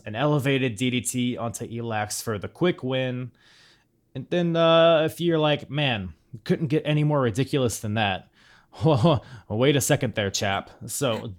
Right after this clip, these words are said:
Dunn and Marcos come out, who are basically the, uh, the jobbers of Ring of Honor at this point.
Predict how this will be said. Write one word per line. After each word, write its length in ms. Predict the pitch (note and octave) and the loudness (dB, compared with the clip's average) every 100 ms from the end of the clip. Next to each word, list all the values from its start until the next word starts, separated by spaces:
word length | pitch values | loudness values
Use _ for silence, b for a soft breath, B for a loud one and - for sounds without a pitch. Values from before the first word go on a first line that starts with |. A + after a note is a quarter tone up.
| - | 2
Dunn 220 | F#3+ A3 | 4 4
and 100 | G3 | 4
Marcos 500 | D#3+ F3 E3+ C3 A2 | 6 4 4 2 0
come 220 | - A2+ | -4 -4
out, 260 | G2 G2 F#2+ | -2 -2 -2
who 160 | A2+ A#2 | -4 -2
are 140 | G#2+ | -2
basically 520 | F2+ D3 C#3+ C3+ B2+ | 0 -2 -2 -2 -2
the, 280 | A2 A2 G#2+ | -2 -2 -4
uh, 240 | G2+ G2 F2 b b _ | -4 -4 -8 b b _
the 140 | C3 | -4
jobbers 600 | A2+ C#3+ C#3 C#3 A#2+ G#2+ G#2 | -2 2 4 4 2 -2 -2
of 100 | F#2+ | -2
Ring 140 | G2+ | -2
of 120 | F2+ | -2
Honor 320 | F#2+ F#2 F2 | -2 -4 -6
at 140 | D#2 D#2+ | -8 -10
this 180 | F2+ - | -12 -12
point. 380 | - F2 E2+ | -10 -8 -8